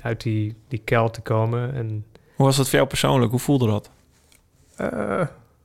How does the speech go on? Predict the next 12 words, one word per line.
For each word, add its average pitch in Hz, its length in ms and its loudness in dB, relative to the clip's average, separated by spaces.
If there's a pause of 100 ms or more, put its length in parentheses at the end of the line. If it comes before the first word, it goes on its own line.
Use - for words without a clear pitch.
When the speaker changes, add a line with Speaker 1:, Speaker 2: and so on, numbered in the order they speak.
(480)
Speaker 1:
ja. 185 360 -2 (1700)
Nou, 196 120 2
het 180 60 -2
gaat, 190 440 0
het 170 120 -2
was - 380 2
een 160 260 0
uur 196 220 4
lang 170 600 2
heel 160 160 -2
veel 143 260 4
krachttermen. 156 720 -2